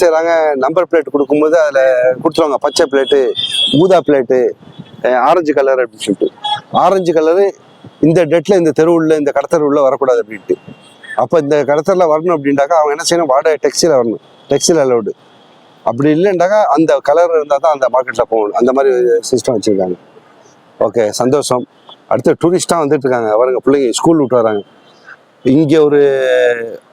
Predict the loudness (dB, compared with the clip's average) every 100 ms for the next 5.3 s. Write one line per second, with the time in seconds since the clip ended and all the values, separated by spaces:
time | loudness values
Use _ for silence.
0 | 2 4 2 2 2 2 0 0 2 0
1 | 0 2 2 4 0 0 -2 0 0 0
2 | 0 0 -2 -12 _ _ -20 -20 _ -16
3 | -14 -14 -20 _ _ -4 0 2 4 4
4 | 4 2 4 4 4 2 2 2 0 0
5 | 2 2